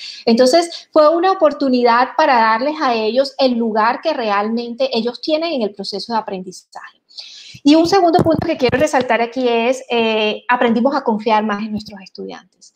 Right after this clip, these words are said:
Nosotros no podemos estar, eh, eh, de casa en casa en estos momentos mirando a ver si el estudiante se copió, si no se copió,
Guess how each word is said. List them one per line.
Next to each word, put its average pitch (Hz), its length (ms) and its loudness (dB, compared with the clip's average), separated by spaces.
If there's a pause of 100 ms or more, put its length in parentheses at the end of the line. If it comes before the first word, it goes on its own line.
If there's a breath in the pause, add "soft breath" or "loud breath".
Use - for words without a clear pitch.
(260 loud breath)
Nosotros 262 460 2
no 302 160 4
podemos 311 480 2
estar, 262 680 0
eh, - 60 -6
eh, 214 760 -2
de 214 160 -4
casa 247 280 0
en 294 80 -6
casa 277 480 -4
en 240 80 -4
estos 240 240 -6
momentos 247 460 -2
mirando 226 280 -2
a - 20 -2
ver 226 120 -2
si 240 120 -6
el 233 60 -4
estudiante 208 360 -10
se 208 120 -12
copió, 294 640 4
si 294 140 -6
no 208 100 -4
se 208 160 -8
copió, 294 720 4